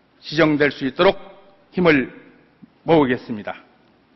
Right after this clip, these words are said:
존경하는 국민 여러분, 요즘 화두가 되고 있는 갑을 논쟁은 극단화되어 있는 한국 사회 계층 구성과 각 관계의 단면을 그대로 보여주는 일입니다.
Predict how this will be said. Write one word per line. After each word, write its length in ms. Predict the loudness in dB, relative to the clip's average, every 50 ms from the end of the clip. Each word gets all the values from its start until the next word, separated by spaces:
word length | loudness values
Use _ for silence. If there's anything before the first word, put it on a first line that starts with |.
| _ _ _ _ _ _ _ _ _ _ _ _ _ _ _ _ _ _ _ _ _ _ _ _ _ _ _ _ _
존경하는 460 | -4 -2 2 4 6 6 4 4 2
국민 300 | -2 -2 -2 0 2 2
여러분, 320 | 2 2 2 0 -2 -6 -8 -16 -20 -20 _ _ _ _ _ _ _
요즘 260 | -6 -4 -2 -2 -2 -4
화두가 460 | -4 -6 -4 -4 -2 2 4 4 4
되고 220 | 4 4 0 0 -4
있는 460 | -4 -4 -6 -6 -6 -6 -8 -10 -14 _ _ _ _
갑을 400 | -6 -6 0 2 2 2 4 2
논쟁은 460 | 2 0 0 0 0 0 -2 -2 -6 -12 -20 -20 -20 _ _ _ _ _ _ _ _ _
극단화되어 720 | -12 -12 -12 _ _ 2 4 6 6 4 4 4 2 2
있는 300 | 2 0 -2 -4 -6 -8 -16 -20 _ _ _ _ _ _ _ _ _ _ _ _ _
한국 320 | _ -4 -4 -2 -2 -6 -8
사회 200 | -4 -4 -2 -2
계층 400 | -2 -6 -8 -8 -6 -8 -8 -6
구성과 960 | -6 -6 -4 -4 -4 0 4 4 6 6 4 2 -2 -14 -18 -20 -20 -20 -20 _ -2
각 420 | -2 -2 -2 -2 -14 -20 -20 -16
관계의 540 | -4 -2 0 0 4 4 4 4 4 2 0
단면을 720 | -2 0 4 4 6 6 4 0 -2 -8 -18 -20 -20 -20 -6
그대로 340 | -4 2 4 6 6 6
보여주는 520 | 4 4 0 0 -2 -2 -4 -4 -4 -6 -14 -18 -20 _ _ _ _ _ _ _ _ _ _ _ _ _ _ _ _ _ _ _ _ _
일입니다. 460 | 0 0 2 2 0 -2 -6 -10 -14